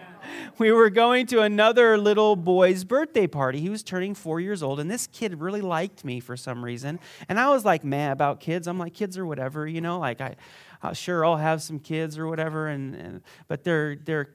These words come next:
they're cool. I like to play with them, but they can be annoying, and you can go home and whatever." So I was going to this birthday party for this four-year-old kid.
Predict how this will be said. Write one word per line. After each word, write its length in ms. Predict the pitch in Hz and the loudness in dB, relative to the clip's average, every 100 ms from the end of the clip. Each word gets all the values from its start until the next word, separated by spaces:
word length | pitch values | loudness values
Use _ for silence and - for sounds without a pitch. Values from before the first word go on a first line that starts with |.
| _ | _
they're 340 | 165 143 165 170 | -10 -6 -6 -8
cool. 540 | - 190 185 180 185 | -8 -4 -2 0 -2
I 140 | 180 | -2
like 240 | 165 160 - | -2 -4 -8
to 80 | 165 | -8
play 240 | - 165 | -2 -2
with 140 | 165 | -2
them, 200 | 170 165 | -4 -6
but 140 | 160 156 | -6 -8
they 120 | 156 | -8
can 160 | 160 160 | -8 -8
be 120 | 165 | -8
annoying, 400 | 156 156 156 156 | -6 -6 -6 -6
and 100 | 156 | -8
you 100 | 156 | -8
can 140 | 160 | -8
go 140 | 160 160 | -6 -6
home 280 | 156 160 | -6 -6
and 120 | 160 160 | -6 -6
whatever." 300 | 156 156 160 | -4 -4 -4
So 140 | 185 | -2
I 60 | 165 | -2
was 100 | 160 | -2
going 200 | 202 226 | -4 -4
to 60 | |
this 140 | 185 170 | -8 -6
birthday 360 | 208 262 190 | -6 -4 -6
party 280 | - 147 143 | -4 -4 -4
for 160 | 147 156 | -8 -12
this 140 | 147 | -14
four-year-old 500 | - 175 160 156 143 | -8 -6 -4 -6 -8
kid. 220 | 254 - | -8 -8